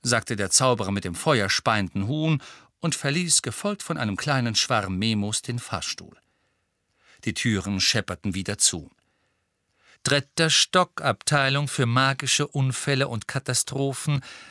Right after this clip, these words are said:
mit dem Kommando für die Umkehr verunglückter Magie,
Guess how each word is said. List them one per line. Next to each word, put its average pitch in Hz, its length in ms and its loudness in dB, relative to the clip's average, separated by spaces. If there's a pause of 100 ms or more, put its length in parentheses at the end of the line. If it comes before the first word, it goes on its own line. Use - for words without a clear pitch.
(120)
mit - 320 0
dem 127 160 0
Kommando 151 560 2
für 127 180 -2
die 107 140 -4
Umkehr 139 560 0
verunglückter 117 720 0
Magie, 120 580 2